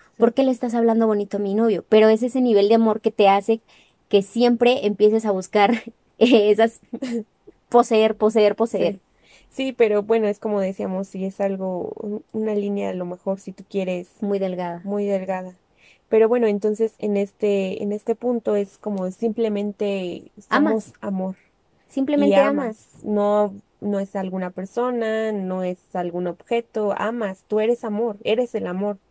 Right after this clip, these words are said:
Speaker 2: Entonces yo creo que después el, nuestro, nuestro concepto puede cambiar, porque en lugar de decir que yo amo a alguien, creo que es más conveniente <laughs> decir, eh, que yo soy amor.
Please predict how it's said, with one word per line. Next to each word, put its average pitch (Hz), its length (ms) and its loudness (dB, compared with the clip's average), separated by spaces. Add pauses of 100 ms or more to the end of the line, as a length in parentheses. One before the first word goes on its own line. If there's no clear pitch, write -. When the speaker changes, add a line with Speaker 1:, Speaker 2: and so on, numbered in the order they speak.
(300)
Speaker 2:
Entonces 233 440 0
yo 247 180 2
creo 240 380 2
que 220 120 -2
después 202 400 -2
el, 220 220 -2
nuestro, 196 440 0
nuestro 180 800 0
concepto 202 460 0
puede 208 200 2
cambiar, 190 460 0
porque 170 440 -6 (280)
en 208 140 4
lugar 208 260 8
de 226 80 4
decir 208 440 0 (220)
que 180 640 4 (280)
yo 208 320 6
amo 196 240 4
a 214 80 2
alguien, 226 320 0 (1120)
creo 214 300 6
que 208 100 -2
es 190 100 0
más 196 180 -2
conveniente 202 580 2
<laughs> 202 140 4
decir, 196 340 2 (460)
eh, 180 640 4
que 190 120 2
yo 185 100 2
soy 175 180 -2
amor. 202 240 -2